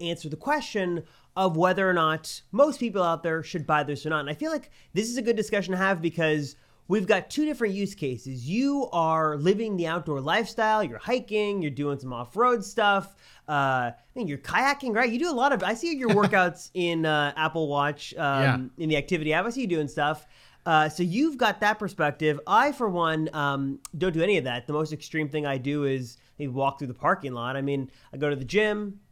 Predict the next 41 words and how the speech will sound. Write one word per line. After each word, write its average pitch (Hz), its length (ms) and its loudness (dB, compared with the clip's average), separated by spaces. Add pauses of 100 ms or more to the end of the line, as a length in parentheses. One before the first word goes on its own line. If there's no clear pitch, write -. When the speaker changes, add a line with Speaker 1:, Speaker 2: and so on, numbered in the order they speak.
(200)
Speaker 1:
do 156 140 2
my 147 160 2
elliptical 151 460 -4
there. 208 500 2 (260)
Uh, 147 300 2
I'm 175 160 4
not 196 160 0
doing 180 220 2
anything 160 280 -2
extreme. 139 360 -8
Maybe 190 200 -2
some 185 160 -8
occasional 147 440 -8
outdoor 131 320 -6
walking, 123 340 -4
but 120 100 -10
that's 127 220 -4
about 117 260 -6
it. 110 160 -12
So - 160 -4
we've 151 140 -2
got 151 220 -4
two 262 120 -6
different 247 320 -4
use 214 160 -6
cases. 196 600 -2 (320)
Uh, 156 240 2
someone 185 320 0
more 160 180 2
subdued 156 500 -4
like 156 160 -4
myself, 226 540 -2
the 160 80 -4
more 139 300 -2
average 190 420 -2
person. 185 380 -4
We've 139 140 -6
got 127 200 -4
Matt, 175 240 0
who 143 160 -6
really, 147 500 0